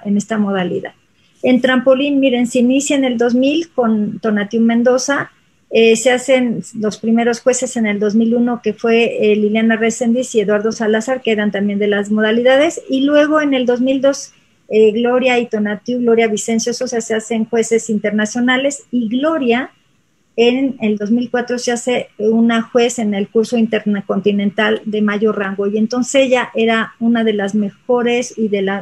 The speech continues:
de mayor jerarquía en el arbitraje de México.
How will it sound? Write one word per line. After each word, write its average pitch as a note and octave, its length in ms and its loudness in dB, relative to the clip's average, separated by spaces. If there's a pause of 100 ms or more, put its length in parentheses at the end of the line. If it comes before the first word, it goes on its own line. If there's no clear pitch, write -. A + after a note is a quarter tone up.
de G3+ 120 -4
mayor G#3 580 0
jerarquía G#3+ 840 -2
en G#3+ 320 0
el G3+ 100 -2
arbitraje G3 680 -4 (440)
de G#3 140 -2
México. G#3 600 -2